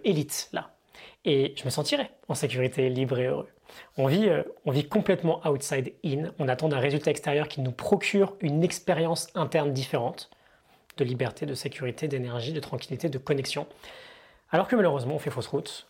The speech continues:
parce qu'on ne fonctionne pas comme ça. À l'inverse, si on est clair sur l'expérience attendue,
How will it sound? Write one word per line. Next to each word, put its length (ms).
parce 140
qu'on 140
ne 40
fonctionne 380
pas 420
comme 160
ça. 220
À 100
l'inverse, 380
si 260
on 100
est 120
clair 320
sur 160
l'expérience 640
attendue, 340